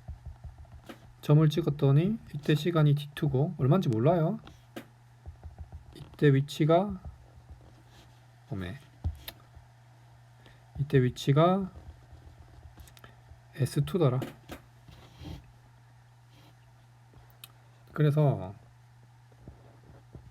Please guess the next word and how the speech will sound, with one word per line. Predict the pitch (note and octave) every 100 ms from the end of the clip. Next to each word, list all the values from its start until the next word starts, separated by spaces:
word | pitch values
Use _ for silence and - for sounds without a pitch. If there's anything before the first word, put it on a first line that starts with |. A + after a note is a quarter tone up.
| _ _ - _ _ _ _ _ - - - _ _ _ _ - - _ - _ - _ _ - - - - - - -
오, | F3 D#3+ D3+ D3+ D3+ D3 D3 D3 D3